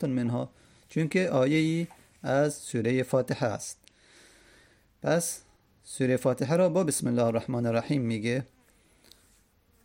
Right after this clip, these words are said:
یعنی اگر بسم الله الرحمن الرحیم نگه و سورهٔ فاتحه رو بخونه، رکن خواندن سورهٔ فاتحه به جا نیومده و رکن اگر به جا نیومد، نماز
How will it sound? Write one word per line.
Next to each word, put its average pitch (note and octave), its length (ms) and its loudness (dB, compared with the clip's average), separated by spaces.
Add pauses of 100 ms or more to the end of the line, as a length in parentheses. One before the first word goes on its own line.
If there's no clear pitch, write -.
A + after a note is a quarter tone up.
(1400)
یعنی B2+ 220 -2
اگر B2+ 160 4
بسم B2+ 240 -2
الله C3 140 4
الرحمن C3 400 2
الرحیم C3 480 2
نگه C3 500 2 (100)
و B2 100 0
سورهٔ B2+ 240 0
فاتحه B2+ 340 0
رو C3 80 0
بخونه، D#3 540 0 (1080)
رکن C#3 500 0 (880)
خواندن B2 500 0
سورهٔ B2 300 0
فاتحه B2 400 -2
به C3+ 120 0
جا B2+ 140 0
نیومده E3 560 0
و C3 140 2 (140)
رکن D#3 180 -2
اگر C#3+ 200 2
به C3 100 -2
جا C3 140 -4
نیومد، C3 460 0
نماز B2+ 360 -2